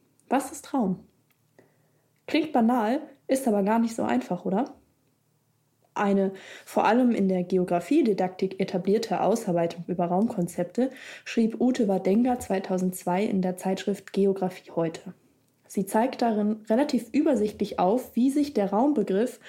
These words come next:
und die dahinterliegenden Raumkonzepte im Laufe der Zeit veränderten und welchen Einfluss diese veränderten Perspektiven auf die Geographie als wissenschaftliche Disziplin hatten und auch teilweise immer noch haben.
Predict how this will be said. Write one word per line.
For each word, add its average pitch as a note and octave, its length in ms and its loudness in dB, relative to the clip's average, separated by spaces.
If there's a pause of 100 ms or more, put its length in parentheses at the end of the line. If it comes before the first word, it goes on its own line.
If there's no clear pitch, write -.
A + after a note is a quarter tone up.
(260)
und D#4 240 2
die B3+ 100 4
dahinterliegenden A#3 840 2
Raumkonzepte B3+ 840 0
im F#3 240 0
Laufe G3+ 360 0
der F#3 200 -2
Zeit G3 320 -4
veränderten A#3+ 600 -2 (460)
und A#3+ 380 2
welchen A3 320 2
Einfluss G#3 540 0
diese F#3 240 0
veränderten G#3+ 480 0
Perspektiven G#3+ 800 -2
auf G#3+ 260 0
die G3+ 140 -2
Geographie G3 680 0
als F#3 300 -2
wissenschaftliche G3+ 720 0
Disziplin G3 640 -2
hatten C4 340 -2
und F#3+ 240 -2
auch F#3 220 -2
teilweise G3 520 0
immer F#3+ 180 0
noch A3 260 -4
haben. E3 300 -4